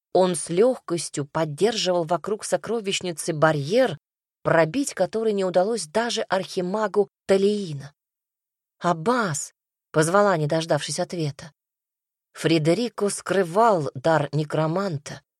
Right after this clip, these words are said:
об этом знали единицы. И судя по тому, что Ральф унаследовал магию крови, это было не единственным его секретом,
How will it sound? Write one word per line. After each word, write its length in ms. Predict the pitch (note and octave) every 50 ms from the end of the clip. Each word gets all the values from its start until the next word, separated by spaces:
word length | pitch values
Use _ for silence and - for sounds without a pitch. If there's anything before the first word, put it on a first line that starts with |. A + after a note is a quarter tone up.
| _ _ _
об 160 | - A2 A2+
этом 220 | C3+ C#3 D3 D3 C#3+
знали 280 | C#3 D#3+ E3 E3 D#3+
единицы. 800 | D#3 D3 D3 C#3+ D3+ D3+ D3 D3+ D#3+ E3 D3+ - - - - C#3+ _ _ _ _ _ _ _ _ _ _ _ _ _ _
И 120 | - A2+ A#2
судя 340 | - - - G#3+ G3+ G#3 G3+
по 140 | - F#3
тому, 340 | E3 F3 D#3+ D#3+ E3+ F#3+ G3+
что 260 | - - - E3 D#3+
Ральф 500 | D3 D3 D#3 E3 F3 F#3+ G3 - - - - -
унаследовал 680 | E3 D#3+ D#3 D#3 D3 - D3 E3 F3+ E3+ D#3+ E3 D#3
магию 420 | D3+ D#3 E3+ E3+ D#3+ D3+ D3+ D3 D3
крови, 460 | - - C#3 D#3+ E3 E3 F#3 G#3 G#3 _ _ _ _ _ _ _
это 280 | - F#3+ - - A3
было 440 | F3+ E3+ G3 G#3+ G#3+ A3 A3+ G#3+ G3 - _ _
не 360 | - F3+ F#3+ G3 G3+ G#3 G3+
единственным 840 | G#3 G#3 A3+ G3+ - F#3 D#3 C#3+ C3 - - - - C3+ C3 B2+ B2+
его 220 | B2+ C3 B2+ B2+
секретом, 680 | B2 - C3 B2 - C#3 D3 C#3+ C3+ - C3+ C3 B2+